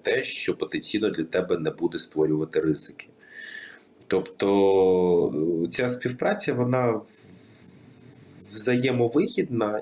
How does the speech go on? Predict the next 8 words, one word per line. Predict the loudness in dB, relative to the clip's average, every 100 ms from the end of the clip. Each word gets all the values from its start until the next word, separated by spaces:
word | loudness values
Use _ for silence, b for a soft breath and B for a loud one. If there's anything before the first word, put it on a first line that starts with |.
| -6
і | -2 0 2
не | 2
несе | 2 0 -2 -2
негативної | -2 -2 0 -2 0 -2
складової | -2 -4 -2 -2 -2 -2 -2
для | -4
Казахстану. | -6 -12 -14 -12 -12 -12 -16 B B B B B B B B B -12 -2
Е, | 0 2 2 4 4 4 4 4 4 2